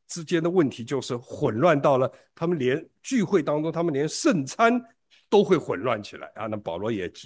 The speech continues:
就是纠正他们说，我们教会在一起圣餐啊，领圣餐，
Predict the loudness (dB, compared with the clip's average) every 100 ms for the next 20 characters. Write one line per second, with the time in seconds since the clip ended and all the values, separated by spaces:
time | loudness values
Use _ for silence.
0 | -10 -8 -8 -4 2 2 2 -2 -4 -6
1 | 0 0 0 _ _ _ _ -6 -2 0
2 | -2 -6 _ -4 0 2 2 2 0 0
3 | -8 -8 -4 -4 -2 -2 -2 -2 -2 -2
4 | -2 -2 -4 -4 -4